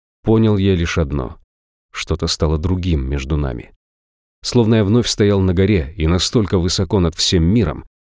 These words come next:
что мне не хватало воздуха. Я немного прокатился без особой цели, чтобы прочистить голову, но не обрёл никакой ясности вообще. Мои мысли блуждали, и так же поступал и я, проехав мимо дома,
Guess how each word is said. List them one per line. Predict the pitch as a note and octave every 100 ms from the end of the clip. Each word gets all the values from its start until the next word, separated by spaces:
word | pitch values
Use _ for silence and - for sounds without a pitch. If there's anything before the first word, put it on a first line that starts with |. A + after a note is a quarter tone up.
| _ -
что | - -
мне | E2 F#2+ D#2+ - -
не | F#2
хватало | - G#2 - F2+ E2+
воздуха. | D#2+ D2+ - - - - _ _ _ _ _ _ _ _ _ _ _
Я | E2+ G2+
немного | D3 C#3 C3 B2+
прокатился | - C3 B2+ B2 - D#2+
без | F2
особой | F2+ - F2 F#2+
цели, | - C#3+ F2+ C2+ C2+
чтобы | - A#2+ G#2+
прочистить | - G#2+ A2+ - F#2
голову, | G2+ C#2 A#1+ - - _ _ -
но | A2
не | A2
обрёл | G2+ G2 A2+
никакой | G#2 F#2 E2+ E2+
ясности | D#2+ F2 E2 - C#2
вообще. | D2 C2+ - - - _ _ _ _ _ _ _ _ -
Мои | E2+ F#2
мысли | G2 -
блуждали, | E2 F2 F2 E2+ A2+ E2 C2
и | - E2+
так | - F2+
же | F2
поступал | - - - E2 D2
и | C2+
я, | A#1 - _ -
проехав | F#2 G2+ G2+ -
мимо | G2 E2+
дома, | E2 A2 G#2+